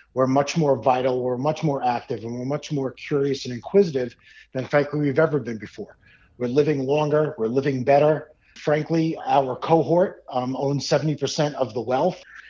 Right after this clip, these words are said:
And what we're looking for is really a great second act, right? So we're a huge part of the growing population, not only in the United States, but around the world.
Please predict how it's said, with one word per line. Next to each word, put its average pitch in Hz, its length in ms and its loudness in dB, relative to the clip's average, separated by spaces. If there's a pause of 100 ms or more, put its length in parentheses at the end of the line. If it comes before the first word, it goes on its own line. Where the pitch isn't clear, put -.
(140)
And 151 180 2
what 160 160 4
we're 196 160 8
looking 202 320 4
for 165 380 0
is 135 280 -2
really 156 340 4
a 131 40 2
great 139 300 0
second 156 300 0
act, 123 220 -6
right? 123 200 -4
So 135 420 0
we're 143 300 0
a 127 180 -4 (320)
huge 190 420 4
part 135 380 2
of 123 120 -10
the 139 60 -2
growing 143 540 2 (220)
population, 135 640 0
not 147 200 2
only 147 400 2
in 127 120 0
the 123 40 -2
United 117 360 -6
States, 170 260 0
but 120 140 -8
around 120 240 -4
the 117 80 -8
world. 123 320 -4